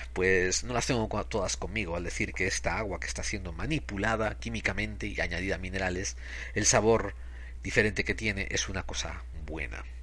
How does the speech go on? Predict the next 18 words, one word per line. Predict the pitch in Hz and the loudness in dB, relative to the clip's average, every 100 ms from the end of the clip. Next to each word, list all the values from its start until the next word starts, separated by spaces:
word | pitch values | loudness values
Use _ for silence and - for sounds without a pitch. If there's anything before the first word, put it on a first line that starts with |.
| - - | -10 -4
Por | 127 - | -2 4
tanto, | 143 135 143 - - - - | 4 4 0 -2 -8 -8 -8
siempre | - 101 82 78 | -2 -2 -2 -2
intenté | 78 82 98 95 | -4 -4 0 0
beber | 87 87 90 | 0 0 0
lo | 87 | 0
menos | 107 101 - | -2 -2 -4
posible | - 113 92 82 | -2 -2 0 -2
Aquafina. | - - - 147 - - - - - - - - - - - - | 0 0 0 -2 -6 -8 -10 -10 -10 -10 -10 -8 -8 -6 -6 -4
Y | - | 2
ahora | - | 4
viene | 196 185 | 4 4
otra | 165 147 | 4 6
parte | 165 143 | 6 2
interesante | 131 131 180 135 | 0 4 4 4
de | 113 | 4
la | |
noticia. | 127 240 - - | 4 2 2 0